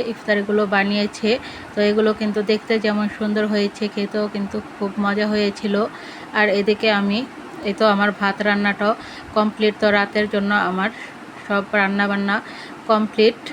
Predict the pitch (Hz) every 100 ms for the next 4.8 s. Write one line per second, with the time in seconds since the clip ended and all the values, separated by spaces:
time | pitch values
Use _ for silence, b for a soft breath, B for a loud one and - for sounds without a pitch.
0 | - - - - - - 220 214 214 233
1 | 202 202 202 240 - - - - - -
2 | - - - - - - - - - B
3 | B B - 214 226 226 220 226 214 233
4 | 247 - 214 214 214 220 - 220